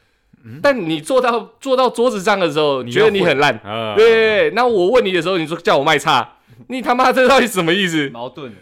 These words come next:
Speaker 2: 你，你有这，你有遇过这种感觉吗？
Speaker 3: 有啊，我爸就是这样啊。
Speaker 2: 很鸡掰欸，这到底什么意思？我，我就是要默默偷偷的出去外面搞。
Speaker 1: 嘿。
Speaker 2: 那如果回来搞得一副很强，我要怎么办？
Speaker 1: 他会觉得你在外面乱赌。
Speaker 2: 对，还是我是天才嘞？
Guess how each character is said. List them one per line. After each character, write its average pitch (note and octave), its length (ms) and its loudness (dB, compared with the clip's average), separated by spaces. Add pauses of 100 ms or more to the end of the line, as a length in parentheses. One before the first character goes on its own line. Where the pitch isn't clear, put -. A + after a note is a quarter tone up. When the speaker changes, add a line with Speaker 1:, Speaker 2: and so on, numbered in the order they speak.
(320)
Speaker 2:
你， G3+ 200 -4
你 G3+ 80 -6
有 G#3 140 2
这， F#3+ 120 -4
你 G3+ 140 -4
有 G3+ 100 4
遇 G#3 140 -4
过 F#3+ 140 0
这 - 20 -8
种 F#3 140 -2
感 D3 160 0
觉 B2 100 -4
吗？ A#2+ 300 -4
Speaker 3:
有 A#2+ 100 -14
啊， C3+ 80 -10
我 C3+ 80 -12
爸 C#3+ 140 -10
就 C3+ 80 -16
是 C3+ 80 -16
这 B2+ 80 -12
样 A#2 120 -10
啊。 G2+ 140 -18 (400)
Speaker 2:
很 F#3+ 100 -6
鸡 G3+ 140 -8
掰 A3+ 220 2
欸， D3 100 0
这 G#3 100 -8
到 A#3+ 80 -2
底 A3 60 0
什 E3 80 -10
么 D3+ 80 -4
意 D#3 80 -4
思？ B2+ 180 -8 (240)
我， E3+ 280 -4
我 F#3 120 -2
就 G#3+ 140 -6
是 A3 100 -6
要 A#3+ 100 0
默 A3+ 260 -2
默 A3 200 0
偷 F#3+ 240 -4
偷 F3+ 160 -4
的 E3 60 -2
出 D#3 160 -8
去 D#3 80 -6
外 D3+ 80 0
面 D3 140 -6
搞。 - 200 -14 (200)
Speaker 1:
嘿。 F#2 280 -12
Speaker 2:
那 C#4 120 2
如 C4+ 80 -2
果 G3+ 120 2
回 E3 140 0
来 G#3 140 2
搞 C#3 160 -2
得 C3+ 60 -2
一 C#3+ 40 0
副 E3+ 160 -4
很 B2 100 -2
强， G#2+ 240 -10
我 A#2 120 0
要 C3+ 40 2
怎 B2+ 100 -4
么 G#2+ 60 -6
办？ G#2+ 160 -4 (300)
Speaker 1:
他 C#3 100 -6
会 D#3 80 -4
觉 C3+ 80 -8
得 B2 80 -8
你 A2 80 -12
在 A2 100 -8
外 A#2+ 60 -6
面 A#2+ 80 -12
乱 B2+ 180 -6
赌。 - 200 -20
Speaker 2:
对， A3+ 240 2 (240)
还 G#3+ 100 -2
是 B3+ 80 0
我 C#4+ 100 0
是 A#3+ 100 -8
天 C4+ 200 -4
才 G#3+ 200 -2
嘞？ A#3+ 200 -4